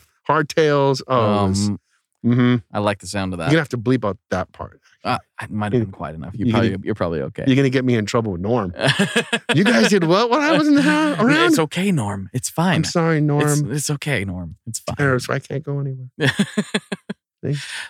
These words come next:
Speaker 2: Well, thank you so much. This was a blast.
Speaker 1: Dude, my pleasure. What a blast. Thank you
Speaker 2: That
Speaker 1: for
Speaker 2: was so
Speaker 1: having
Speaker 2: good.
Speaker 1: me.
Speaker 2: Oh, so good. This was even better than I expected, and I had high expectations, so
Speaker 1: Oh, I'm sorry.
Speaker 2: So you
Speaker 1: Only partially disappointed you.
Speaker 2: You did great.
Speaker 1: Yeah.
Speaker 2: This was,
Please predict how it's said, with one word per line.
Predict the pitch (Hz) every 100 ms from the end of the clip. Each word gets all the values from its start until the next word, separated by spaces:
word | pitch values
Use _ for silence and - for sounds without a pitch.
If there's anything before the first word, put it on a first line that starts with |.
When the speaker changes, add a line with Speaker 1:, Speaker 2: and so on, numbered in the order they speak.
| _
Speaker 2:
Well, | 139 139
thank | - 165
you | 170
so | 165
much. | 143 131 -
This | 135
was | 135 127
a | 120
blast. | 113 107 - - -
Speaker 1:
Dude, | 180 208 131
my | 143 214
pleasure. | 151 131 104 127
What | 165
a | 123
blast. | 131 147 -
Thank | 139 170
you | 151
Speaker 2:
That |
Speaker 1:
for | 113
Speaker 2:
was |
so | 139
Speaker 1:
having | 156 147
Speaker 2:
good. | 113
Speaker 1:
me. | 101 101
Speaker 2:
Oh, | 127 120 101
so | - 170 143
good. | 120 107 92 -
This | 123
was | 127
even | 127 117
better | 113 120
than | 113 110
I |
expected, | 110 - 143 147 120
and | 165 208 151
I | 143
had | 139 151
high | 135 156
expectations, | 147 - 151 - 175 147 95 90
so | - 92 92
Speaker 1:
Oh, | 160 196 196
I'm | 170
sorry. | 147 - 165 170 165 147
Speaker 2:
So | 151 156
you | 147 147
Speaker 1:
Only | 202 190
partially | 180 185 156 151
disappointed | 135 - 123 135 120
you. | 165
Speaker 2:
You | 160
did | 156 165
great. | 131 165 123
Speaker 1:
Yeah. | 101
Speaker 2:
This | 104 117
was, | 127